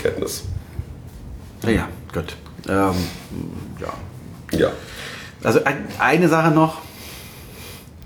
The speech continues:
Speaker 2: wenn ich Motions, also wenn ich, wenn ich so einen Simulator mache, ja, und dann macht man das ja so, dass man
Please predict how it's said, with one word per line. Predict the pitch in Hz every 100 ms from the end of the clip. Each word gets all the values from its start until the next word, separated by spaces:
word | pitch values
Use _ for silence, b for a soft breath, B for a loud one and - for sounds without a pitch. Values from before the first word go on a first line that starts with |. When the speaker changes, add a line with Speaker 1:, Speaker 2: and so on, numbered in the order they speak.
| -
Speaker 2:
wenn | 127
ich | 127
Motions, | 123 131 135 110 92 - 107
also | 107 113
wenn | 143
ich, | 131 -
wenn | 139
ich | 147
so | 139
einen | 143 135 - -
Simulator | 127 131 110 98 95
mache, | 92 87 85 78
ja, | 95 190 - - B B B B B B -
und | 107 113
dann | 120
macht | 139 160
man | 151
das | 143 147
ja | 143
so, | 147 151
dass | 143 123
man | 120